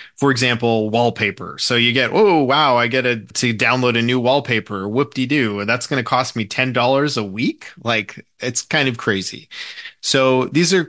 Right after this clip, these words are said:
clearly apps that are, are not providing any real value. It's certainly not relative to the amount that they're charging. By the way, and you mentioned about the reviews.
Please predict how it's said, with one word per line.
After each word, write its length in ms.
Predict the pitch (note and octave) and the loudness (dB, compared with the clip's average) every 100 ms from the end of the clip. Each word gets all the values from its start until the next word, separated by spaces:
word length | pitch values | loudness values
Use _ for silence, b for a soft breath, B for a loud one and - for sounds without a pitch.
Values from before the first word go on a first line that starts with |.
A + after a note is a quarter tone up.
| - | -6
clearly 580 | - A3+ B3 A#3 F#3+ E3+ | -2 0 2 2 2 2
apps 400 | - D3 D#3 - | 0 -2 -2 0
that 440 | C#3 C3 A#2+ - - - | 2 2 2 -2 -8 -4
are, 160 | C#3 - | -4 0
are 100 | C#3+ | 2
not 320 | C#3 E3 G3 | 2 2 0
providing 500 | - D#3+ C3 C3 B2+ | 0 0 2 2 0
any 260 | B2 C#3+ D3 | -2 -2 0
real 260 | C3+ D3 | 2 2
value. 580 | B2 A#2 C3 D3+ E3+ G3 - | 2 2 2 2 0 -2 -4
It's 140 | D3 | -2
certainly 340 | - G3+ G#3 E3+ | 2 2 2 2
not 240 | D#3 C#3+ | 2 0
relative 480 | C3 C3+ C3+ - B2 | 0 0 0 0 -2
to 100 | - | -2
the 120 | A#2+ A#2 | -2 0
amount 300 | A2 G#2+ - | 0 0 -2
that 140 | G#2 | -8
they're 120 | F2 | -8
charging. 580 | - F#2+ E2+ D#2+ - A#2 _ B B | -8 -8 -8 -14 -18 -20 _ B B
By 140 | F3+ | 0
the 60 | G#3+ | 4
way, 140 | G3 | 2
and 260 | E3 E3+ F3 | 4 2 2
you 120 | E3 | 2
mentioned 340 | F#3+ A#3 A#3+ F#3+ | 2 4 2 2
about 240 | D#3 D3 | 2 0
the 80 | C#3 | 0
reviews. 680 | B2 A#2+ G#3 C3 A#2 A2 | -2 -2 0 2 0 -2